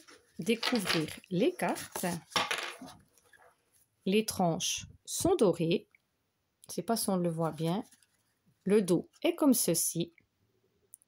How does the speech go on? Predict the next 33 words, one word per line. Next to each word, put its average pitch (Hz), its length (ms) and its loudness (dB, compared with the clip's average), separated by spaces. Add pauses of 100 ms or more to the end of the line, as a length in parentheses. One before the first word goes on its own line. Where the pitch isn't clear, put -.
(400)
Et 214 260 2
nous 175 160 -2
allons 175 220 2
voir 208 200 0
les 175 140 2
cartes 202 240 -4
à 170 80 0
la 165 120 0
fin. 180 420 -2
On 170 100 -2
en 175 100 0
prendra 170 520 -4
une. 220 340 6 (680)
Euh, 180 140 4
je 170 120 -2
peux, 196 580 2 (1800)
une 220 120 4
carte 208 240 0 (220)
plus 202 180 0
ou 202 60 4
moins 190 160 6
de 202 140 4
tarot 196 400 0
normal. 170 760 2 (1600)
Donc 165 180 -2
elles 175 80 2
sont - 100 -2
quand 170 120 -2
même 165 100 2
un 175 60 0
peu 175 120 -2
plus 170 160 -6
larges 185 280 -2